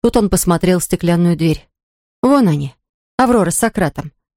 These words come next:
Сначала папа решил ворваться в ресторан и унести детей оттуда в точности так же,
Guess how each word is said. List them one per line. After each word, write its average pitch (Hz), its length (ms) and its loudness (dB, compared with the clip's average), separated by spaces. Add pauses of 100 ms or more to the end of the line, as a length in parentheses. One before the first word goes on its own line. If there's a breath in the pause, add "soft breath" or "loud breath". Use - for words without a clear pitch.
(280)
Сначала 165 500 2
папа 170 260 -2
решил 165 340 0
ворваться 160 460 0
в 151 40 0
ресторан 160 460 0
и 160 40 2
унести 160 340 0
детей 160 280 0
оттуда 160 300 0
в - 60 -4
точности 160 520 -2
так 147 260 -2
же, 180 160 0